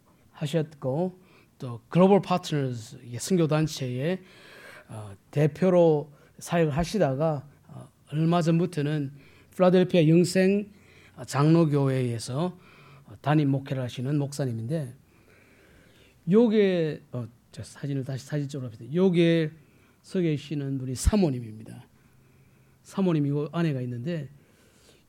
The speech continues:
요게가 실제로는 저의 조카입니다. 우리 아버지가 칠남매 가운데 막내니까 여기는 제일 큰 아버지의 첫째 그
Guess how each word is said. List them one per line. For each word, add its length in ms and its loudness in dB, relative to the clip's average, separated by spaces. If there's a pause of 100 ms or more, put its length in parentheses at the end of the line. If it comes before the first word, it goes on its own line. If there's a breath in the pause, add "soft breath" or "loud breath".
요게가 400 2
실제로는 760 0 (460 soft breath)
저의 320 2
조카입니다. 720 0 (960 soft breath)
우리 340 -2 (400 loud breath)
아버지가 760 4
칠남매 520 4
가운데 240 2
막내니까 720 2 (640 soft breath)
여기는 460 -2 (480 soft breath)
제일 260 0
큰 200 2
아버지의 500 4
첫째 840 0 (640 soft breath)
그 200 -14